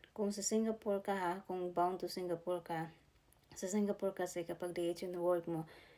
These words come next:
yung agency mo, kung hindi mo tata-, ikaw na worker, kung hindi mo tatapusin yung two years contract mo, yung agency mo, meron silang, ah,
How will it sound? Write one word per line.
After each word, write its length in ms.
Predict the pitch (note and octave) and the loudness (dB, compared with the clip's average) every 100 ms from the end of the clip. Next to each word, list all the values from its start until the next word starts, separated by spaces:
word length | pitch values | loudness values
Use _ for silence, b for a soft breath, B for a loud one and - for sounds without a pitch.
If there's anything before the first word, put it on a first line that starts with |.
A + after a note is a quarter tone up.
| B _ | B _
yung 240 | G3 A3 A#3+ | 4 6 6
agency 560 | G#3 G#3 G#3 G#3 G3+ | 2 2 2 2 2
mo, 320 | F#3+ F3 E3 F#3 - _ _ _ _ b b b _ | 2 2 2 0 -6 _ _ _ _ b b b _
kung 240 | - F#3+ G3+ | 4 4 6
hindi 160 | G#3 | 4
mo 160 | G#3 G#3 | 4 4
tata-, 320 | G3+ G3 F3+ - _ - | 2 2 0 -4 _ -14
ikaw 480 | G#3+ G#3+ G3+ G3 G3+ | -2 4 6 8 6
na 320 | G3 F#3+ F#3 | 2 2 2
worker, 400 | F3+ G3 G#3 F#3+ | 4 4 4 2
kung 160 | G3 G3 | 0 -2
hindi 80 | F#3+ | 0
mo 80 | F#3+ | 0
tatapusin 640 | F#3+ F#3 F3 F#3 F3+ F#3 F3+ | 0 0 -2 -2 -2 -2 -2
yung 80 | |
two 80 | F3+ | 0
years 160 | F3+ F3+ | 0 0
contract 400 | F#3 F3+ F#3 F3+ | -2 -2 -2 -2
mo, 80 | F3 | 0
yung 160 | G3 | 2
agency 480 | G#3+ G#3+ A3 G#3+ G3 | 2 2 2 2 0
mo, 160 | F3 F3 | 0 0
meron 320 | F#3 G3 G3+ | 0 2 0
silang, 320 | F#3+ F#3+ F#3+ B B B B | -2 -4 -6 B B B B
ah, 240 | - F#3 | -2 -2